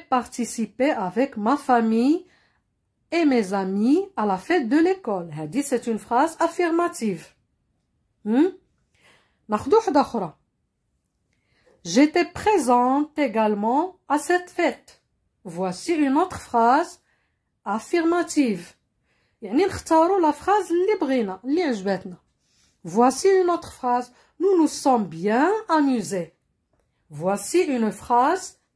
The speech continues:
affirmative. غادي ناخدو وحدة من هاد الثلاثة ونكتبوها dans le tableau. Alors, j'ai écrit, nous nous sommes bien amusés. هادي, c'est une phrase affirmative. Une phrase affirmative,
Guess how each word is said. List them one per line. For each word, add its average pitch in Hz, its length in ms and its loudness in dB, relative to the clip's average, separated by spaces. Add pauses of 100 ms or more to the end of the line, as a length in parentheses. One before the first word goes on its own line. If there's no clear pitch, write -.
affirmative. 320 920 -2 (480)
غادي 190 180 0
ناخدو 240 340 2
وحدة 247 300 2
من 302 120 2
هاد 208 160 0
الثلاثة 190 560 -2
ونكتبوها 330 760 0
dans 392 180 0
le 359 200 2
tableau. 190 440 -2 (1400)
Alors, 247 320 2
j'ai 285 280 0
écrit, 254 640 -6
nous 330 280 2
nous 262 140 2
sommes 208 440 -2
bien 226 360 -2 (500)
amusés. 339 640 0 (240)
هادي, 190 200 0
c'est 285 260 -4
une 233 100 -4
phrase 302 480 -2
affirmative. 247 1080 -4 (400)
Une 240 140 -2
phrase 240 340 2
affirmative, 240 920 -2